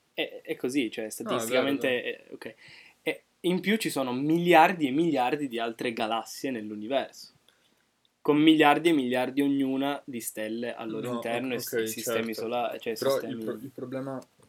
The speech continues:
Speaker 2: secondo me il problema di, di vederla così è che parlare di un'altra galassia, in quest-, cioè, universalmente, diciamo, oggettivamente.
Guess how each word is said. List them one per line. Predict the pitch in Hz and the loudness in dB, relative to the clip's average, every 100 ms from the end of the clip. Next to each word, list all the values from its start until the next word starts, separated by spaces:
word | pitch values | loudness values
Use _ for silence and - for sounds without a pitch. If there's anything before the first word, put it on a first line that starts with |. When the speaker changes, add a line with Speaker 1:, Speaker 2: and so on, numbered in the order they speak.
| _ _ | _ _
Speaker 2:
secondo | - - 139 | -10 -8 -6
me | 160 | -6
il | 180 | -6
problema | 135 123 120 | -4 -4 -4
di, | 117 113 | -6 -8
di | - | -8
vederla | 117 117 117 117 | -6 -6 -4 -6
così | 117 113 120 123 - - _ _ _ _ - | -6 -8 -8 -10 -12 -20 _ _ _ _ -2
è | 127 | -2
che | 131 | -2
parlare | 120 127 135 143 | -4 0 2 0
di | 139 | -2
un'altra | 123 117 123 | -8 -6 -4
galassia, | 113 104 104 - - 113 _ _ | -2 -2 -2 -4 -4 -8 _ _
in | 117 | -14
quest-, | 113 - - - | -8 -6 -6 -8
cioè, | - 113 - _ _ _ _ _ _ _ _ _ - | -12 -12 -14 _ _ _ _ _ _ _ _ _ -12
universalmente, | 123 113 107 - 107 104 104 110 | -8 -6 -6 -8 -8 -10 -12 -16
diciamo, | 104 - 104 104 | -14 -14 -14 -14
oggettivamente. | 107 110 110 113 107 104 104 101 - 104 | -14 -14 -14 -10 -10 -10 -12 -14 -14 -16